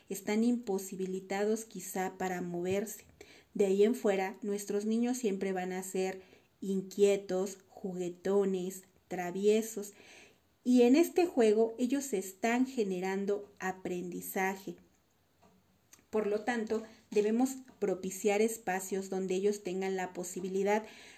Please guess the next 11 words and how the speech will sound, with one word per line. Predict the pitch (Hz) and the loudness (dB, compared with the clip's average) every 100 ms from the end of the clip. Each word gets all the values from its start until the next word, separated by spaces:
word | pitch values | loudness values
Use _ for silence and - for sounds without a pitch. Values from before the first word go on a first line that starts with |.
| - | -14
de | - 190 | -4 -2
jugar | - 180 190 185 | -2 0 0 0
solos, | - 185 190 196 247 - - | -2 0 2 4 2 -2 -6
de | 190 202 | -2 0
jugar | 202 185 185 | 0 0 0
libremente, | 190 185 175 175 185 190 190 190 214 - - | 0 -2 -2 0 0 0 0 -4 -4 -10 -2
de | 202 | -2
jugar | 196 202 226 277 | 0 0 2 2
con | 294 294 | 2 4
otros | 226 208 202 202 | 4 2 -2 -2
niños, | 185 185 180 190 | -2 -2 -2 -4